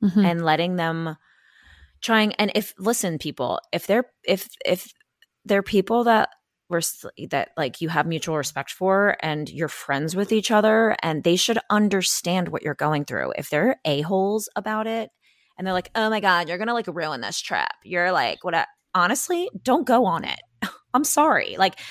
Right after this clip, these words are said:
Speaker 2: there's nothing worse than, how are you gonna have fun? Like, there's nothing worse than wanting to just go away, like, go somewhere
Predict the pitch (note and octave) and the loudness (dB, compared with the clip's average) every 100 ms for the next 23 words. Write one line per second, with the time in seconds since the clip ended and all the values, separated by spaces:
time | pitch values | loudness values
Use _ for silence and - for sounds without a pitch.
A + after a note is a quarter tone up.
0 | - B3 C4 C#4+ E4 A#3 F#3+ A#3 A3 - | -2 0 2 2 2 0 2 2 0 0
1 | F#3+ F3 - _ _ - A#3 C#4+ D4+ C#4 | 0 0 -8 _ _ 0 4 4 2 2
2 | B3 A#3 F#3 - G#3+ - - G3+ A3 A3 | 2 2 0 2 0 0 0 0 2 0
3 | G3 G#3 C4+ C4+ F#3 C#3+ E3+ - - _ | 2 0 0 -2 0 0 -2 -4 -10 _
4 | _ _ _ _ _ D3+ F#3+ F3 D#3 E3 | _ _ _ _ _ 0 2 2 0 -2
5 | E3+ G3 - E3 - D#3+ - - _ _ | -2 -2 -4 -6 0 -2 -2 -12 _ _
6 | _ _ _ _ _ _ _ _ _ A3 | _ _ _ _ _ _ _ _ _ 4
7 | F3 F3 F#3 G3 - D#3+ C#3+ C#3+ C3 - | 6 6 6 4 2 -2 -2 -2 -2 -2
8 | E3+ C3+ D3 F3+ - D4+ F4 F4+ F#4 F#4+ | -4 -2 -2 -2 -2 -2 -2 -2 -2 -2
9 | F#4+ | -4